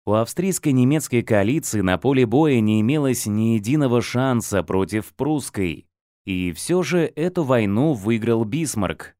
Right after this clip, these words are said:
а не Мольтке. Фельдмаршал, тогда еще генерал Мольтке,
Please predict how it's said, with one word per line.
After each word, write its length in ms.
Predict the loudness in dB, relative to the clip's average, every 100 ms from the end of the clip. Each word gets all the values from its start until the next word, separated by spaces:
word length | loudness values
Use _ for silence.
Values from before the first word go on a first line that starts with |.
| -4
а 140 | -2
не 160 | 2 2
Мольтке. 680 | 4 2 0 -6 -8 -8 -14 _ _ _
Фельдмаршал, 760 | -2 0 2 2 2 2 2 2
тогда 340 | 2 0 2
еще 400 | 2 2 0 0
генерал 540 | 0 2 4 4 4 4
Мольтке, 800 | 2 2 0 -4 -2 0 -2